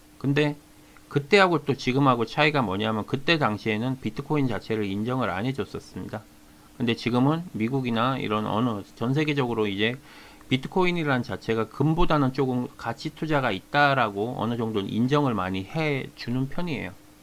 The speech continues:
그러다 보니까 그때하고는 지금하고는 조금 차이가 있지 않나 하는 생각이 좀 들고요, 개인적으로. 그리고 나서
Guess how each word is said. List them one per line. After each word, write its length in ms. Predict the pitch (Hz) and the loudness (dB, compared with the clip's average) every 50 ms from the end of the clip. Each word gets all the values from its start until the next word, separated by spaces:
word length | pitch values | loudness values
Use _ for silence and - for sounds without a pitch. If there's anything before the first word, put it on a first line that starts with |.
| - - - - - - - - - | -20 -20 -20 -20 -20 -20 -20 -10 -4
그러다 300 | 127 135 143 143 143 139 | -2 -2 0 0 0 0
보니까 440 | 139 139 135 127 131 143 151 151 143 | 0 0 0 0 0 0 -2 -2 -2
그때하고는 640 | 143 - 135 139 - 190 185 165 147 139 131 120 110 | -4 -4 -4 -2 0 4 4 4 4 4 2 0 -2
지금하고는 520 | 107 - 110 110 120 117 110 107 104 101 98 | -2 -4 -4 -2 0 0 0 0 0 -2 -4
조금 260 | 110 110 107 107 107 | -6 -6 -4 -4 -6
차이가 360 | - - 151 156 151 139 117 | -4 -4 -2 -2 0 -2 -2
있지 220 | 104 - - - | -4 -6 -6 -6
않나 320 | 101 98 98 98 98 95 95 | -6 -4 -4 -4 -6 -6 -6
하는 160 | 98 98 - | -6 -8 -8
생각이 420 | - - 135 135 131 123 117 101 | -8 -6 -4 -4 -4 -4 -4 -6
좀 160 | 95 92 92 - | -8 -8 -10 -8
들고요, 380 | - 101 101 101 101 107 107 - | -8 -8 -6 -6 -8 -8 -10 -10
개인적으로. 600 | - 107 104 107 107 104 95 92 92 101 123 143 143 - - - - - - - - - - - | -8 -6 -6 -4 -6 -6 -6 -6 -6 -6 -8 -8 -10 -14 -20 -20 -20 -20 -20 -20 -20 -20 -20 -8
그리고 300 | - - 131 147 156 160 | -4 0 0 2 2 2
나서 440 | 147 107 92 92 - 123 123 127 131 | 0 0 0 0 0 0 0 0 -2